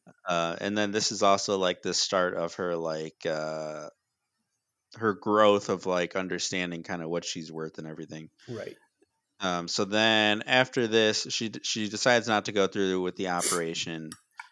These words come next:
Speaker 1: And then she's at Cliff's house, and she kinda tests him by, like, fake
Speaker 2: <laughs>
Speaker 1: sneezing,
Speaker 2: Mm-hmm.
Speaker 1: and he doesn't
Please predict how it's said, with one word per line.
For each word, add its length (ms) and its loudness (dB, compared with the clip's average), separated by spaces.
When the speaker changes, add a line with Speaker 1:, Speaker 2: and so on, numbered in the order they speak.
Speaker 1:
And 160 -2
then 180 0
she's 640 -2
at 340 0
Cliff's 340 0
house, 560 4
and 200 -8
she 140 -8
kinda 300 0
tests 460 -2
him 280 -4
by, 160 0
like, 200 -4
fake 360 0
Speaker 2:
<laughs> 0 -
Speaker 1:
sneezing, 760 -4
Speaker 2:
Mm-hmm. 480 -2
Speaker 1:
and 420 -2
he 140 -4
doesn't 560 -2